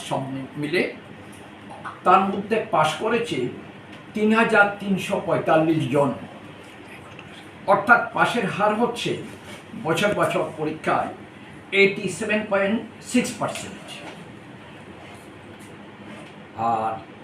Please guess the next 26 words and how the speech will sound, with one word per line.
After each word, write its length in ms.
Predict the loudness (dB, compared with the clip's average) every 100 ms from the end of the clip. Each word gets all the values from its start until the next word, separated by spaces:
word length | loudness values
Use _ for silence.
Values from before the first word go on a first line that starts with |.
| -18 -18 -18 -18 -18 -12 2
তাহলে 240 | 4 4 0
তিন 100 | 2 4
হাজার 240 | 6 6 4 4
আটশো 240 | 4 2 -2 -2
সতেরো 280 | -2 2 4
জন 100 | 4 2
পরীক্ষা 300 | 0 0 4 4
দিয়েছিল, 340 | 4 2 4 4 2 0
তিন 140 | 0 4
হাজার 220 | 4 4 2 0
তিনশো 300 | -2 -2 -2 -2
পঁয়তাল্লিশ 500 | -2 4 4 4 2 2
জন 120 | 0 0
পাশ 140 | -2 -2 -4
করেছে, 340 | -2 0 0 -2 -4 -12 -18 -18 -18 -18 -18 -18 -18 4
চারশো 480 | 6 8 6 0 2 2 2 -4 -8 0
বাহাত্তর 440 | 2 2 2 2 2
জন 160 | 2 2 -2 -8 2
ফেল 180 | 4 4
করেছে 320 | 0 -4 -6 -12 -14 -18 -18 -16 2
বছর 260 | 4 4 2
বাঁচাও 280 | 2 0 -4 -8
পরীক্ষায়। 420 | -10 -10 -12 -16 -16 -18 -18 -18 -18 -18 -18 -18 -18 -12 -4 2
আর 80 | 4 4
যেটা 260 | 0 2 4 4 2 -6 -2 2
মাধ্যমিক 460 | 4 6 6 6